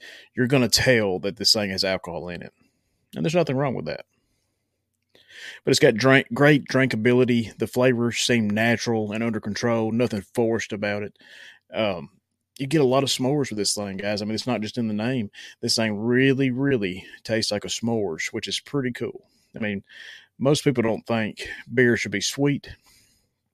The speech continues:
And maybe it shouldn't. I don't, you know, who's to say? My opinion, this thing works.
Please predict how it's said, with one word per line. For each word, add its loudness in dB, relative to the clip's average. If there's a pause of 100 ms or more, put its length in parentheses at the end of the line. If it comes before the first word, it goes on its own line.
(600)
And 0
maybe 4
it -2
shouldn't. -2
I 0
don't, -6
you -2
know, -2
who's 0
to -6
say? -4 (640)
My 2
opinion, 2 (160)
this 4
thing -2
works. -2